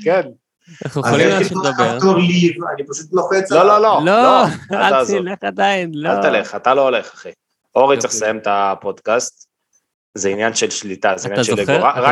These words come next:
Speaker 2: זוכר
Speaker 1: יכול,
Speaker 2: איך
Speaker 1: יכול לגמור.
Speaker 2: מסיימים? אתה רוצה אתה להוביל?
Speaker 1: אז, אה, כן.
Speaker 3: אבל אני מרגיש ש-, ש-, שלא, שלא היה מצחיק, דניאל.
Speaker 1: קודם
Speaker 3: אני
Speaker 1: כל,
Speaker 3: מר-,
Speaker 1: ה-, היה פרקים
Speaker 3: אני
Speaker 1: שאנשים
Speaker 3: מרגיש
Speaker 1: בחרו.
Speaker 3: שכאילו לא, לא הבאת, כאילו, לא הבאת את הפן הקומי.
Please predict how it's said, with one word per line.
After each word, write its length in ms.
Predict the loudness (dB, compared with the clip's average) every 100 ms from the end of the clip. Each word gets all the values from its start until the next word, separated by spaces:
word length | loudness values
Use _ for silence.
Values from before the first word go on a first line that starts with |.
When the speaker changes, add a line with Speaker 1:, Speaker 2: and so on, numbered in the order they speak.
| 0
Speaker 2:
זוכר 20 |
Speaker 1:
יכול, 160 | 0 2
Speaker 2:
איך 80 | 2
Speaker 1:
יכול 140 | 0
לגמור. 100 | 0
Speaker 2:
מסיימים? 420 | -2 -2 -4 -6 -12 _
אתה 120 | -8
רוצה 320 | -6 -6 -6 -6
אתה 240 | -6 -8 -8 -8
להוביל? 440 | -6 -6 -6 -8 -10 _ _ _ _ _ 0
Speaker 1:
אז, 320 | 2 2 0
אה, 120 | -6 -6 2
כן. 200 | 4 4 2
Speaker 3:
אבל 160 | 0
אני 120 | 0 2
מרגיש 540 | 2 2 0 0 0
ש-, 60 | 2 2 2
ש-, 240 | 0 -4 -2 0 0 -2 -4
שלא, 440 | -4 -2 0 -2 -6 -10
שלא 340 | -4 -2 0
היה 120 | 0
מצחיק, 600 | -2 -4 -8 -6 -2 -2 -2
דניאל. 380 | -4 -4 -6 -10 _ _ _ _ _ _ _ _ _
Speaker 1:
קודם 200 | -2 0
Speaker 3:
אני 80 | 2
Speaker 1:
כל, 180 | 2 2
Speaker 3:
מר-, 160 | 0
Speaker 1:
ה-, 180 | 0 2
היה 140 | 2 2
פרקים 320 | 0 -2 -2
Speaker 3:
אני 80 | 0
Speaker 1:
שאנשים 300 | 0 2 2
Speaker 3:
מרגיש 120 | 2
Speaker 1:
בחרו. 120 | 0
Speaker 3:
שכאילו 340 | 2 2 4 4
לא, 160 | 4 2 2
לא 80 |
הבאת, 460 | 2 2 -2 -4 -6 -2
כאילו, 360 | 0 2 2
לא 120 | 2 0
הבאת 260 | 0 -6
את 120 | -6
הפן 220 | -4 -2 -2
הקומי. 540 | -2 -4 -4 -4 -6